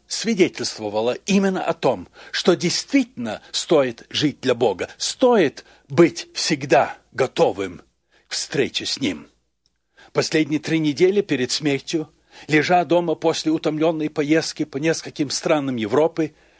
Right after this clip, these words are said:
мой отец наслаждался особым душевным покоем.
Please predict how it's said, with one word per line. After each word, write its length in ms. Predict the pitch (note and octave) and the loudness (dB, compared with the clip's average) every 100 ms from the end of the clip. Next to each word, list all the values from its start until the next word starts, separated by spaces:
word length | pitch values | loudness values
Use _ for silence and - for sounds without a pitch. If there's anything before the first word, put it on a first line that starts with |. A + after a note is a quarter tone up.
| _ _ | _ _
мой 220 | F3+ B3 | 2 2
отец 680 | G#3 A3 - D#3 D#3+ - - _ _ - | 2 0 2 2 2 -6 -10 _ _ -4
наслаждался 920 | C3+ - A#2+ F#2 C3 D3 - - B2+ - _ | -2 -2 -8 -2 2 2 2 -2 -4 -8 _
особым 680 | - B2+ - D3 G#2 G#2 G2 | -2 -2 2 0 2 -4 -2
душевным 580 | A2 - A2+ D#2 G2+ G2+ | -2 0 -2 -2 -8 -6
покоем. 540 | B2+ C#3 F#2+ D#2+ | -4 0 -2 -4